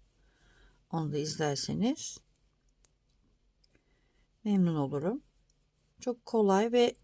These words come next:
e, basit bir eldiven yapacağım.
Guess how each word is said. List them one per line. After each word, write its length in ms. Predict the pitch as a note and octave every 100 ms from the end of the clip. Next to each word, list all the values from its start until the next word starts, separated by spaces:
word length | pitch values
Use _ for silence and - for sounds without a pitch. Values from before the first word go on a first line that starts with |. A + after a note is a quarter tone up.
| -
e, 380 | F#3 F3+ E3+ E3 E3 - _ _ _ _ _ _ _ _ _ _ _ -
basit 340 | B3 B3+ -
bir 80 | E3+
eldiven 420 | - D#3 D3 D3+
yapacağım. 680 | D3 D3 D3 - - B3 D#4+